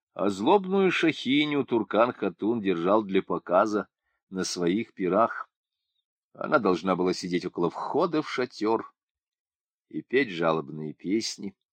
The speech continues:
Чингисхан бросал ей обглоданные кости. Так питалась Туркан-Хатун,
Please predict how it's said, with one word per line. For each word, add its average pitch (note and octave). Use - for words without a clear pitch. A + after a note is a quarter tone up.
Чингисхан F#2
бросал E2
ей D#2
обглоданные C#2+
кости. -
Так E3
питалась B2+
Туркан-Хатун, A#2